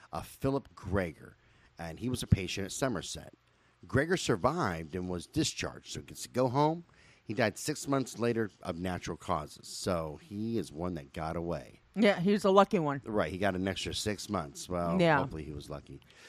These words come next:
Speaker 1: And soon afterward, the hospital's computer system showed that Colin was accessing records to patients that he wasn't even assigned to.
Speaker 2: See, that's,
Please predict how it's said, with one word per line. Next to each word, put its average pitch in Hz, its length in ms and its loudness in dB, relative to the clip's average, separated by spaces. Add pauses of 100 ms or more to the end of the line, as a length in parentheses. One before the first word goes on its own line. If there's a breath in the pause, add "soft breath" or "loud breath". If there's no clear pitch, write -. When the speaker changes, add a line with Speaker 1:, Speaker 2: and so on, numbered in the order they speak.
(220 soft breath)
Speaker 1:
And 98 80 -4
soon 180 220 2
afterward, 120 500 2
the 85 80 -4
hospital's 127 500 -2
computer 170 300 -2
system 92 340 -4
showed 98 280 0
that - 160 -12
Colin 143 500 0 (420 soft breath)
was 101 260 6
accessing 117 540 -2
records 107 540 -2 (320)
to - 100 0
patients 123 680 2
that 107 200 -6
he 165 160 -2
wasn't 196 260 4
even 131 200 0
assigned 170 580 0
to. 85 280 0 (680)
Speaker 2:
See, 175 420 0
that's, 196 600 8